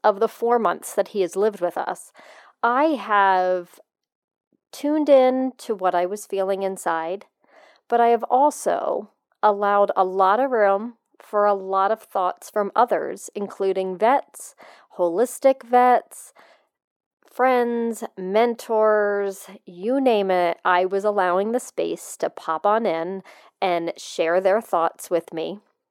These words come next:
And at times, allowing that to override what I knew to be true in my heart. I was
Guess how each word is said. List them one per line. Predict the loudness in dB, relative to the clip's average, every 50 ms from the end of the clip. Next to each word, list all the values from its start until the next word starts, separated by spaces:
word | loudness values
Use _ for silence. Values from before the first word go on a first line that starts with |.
| _ _ _ _ _ _ _ _ _ -20 _ _ -6
And | -2 -2 0 0 -2 -2 -2
at | -2 -2 -2 -4
times, | -6 -4 -2 -2 0 0 -2 -2 -4 -6 -8 -8 -4 -2
allowing | -2 0 2 2 2 2 2 2 0 2
that | 2 0 0 -2 -4
to | -4 0 0
override | 0 2 2 2 2 2 2 2 2 0 0 -2 -2 -4 -4 -8 _ -16
what | -6 0 2 4 4 4
I | 4 2 0
knew | 0 -2 -2 -2 -2
to | -2
be | -4 -4 -6
true | -8 -10 -10 -8 -6 -6 -4 -4 -6 -6 -2 0
in | 0 0 0
my | 0 -2 -2
heart. | -2 0 0 0 0 0 -4 -14 -20 _ _ _ _ _ _ _ _ _ _ _ _ _ _ _ _ _ _ _ 0
I | 0 2 2 0
was | 0 -2 -4 -4 -8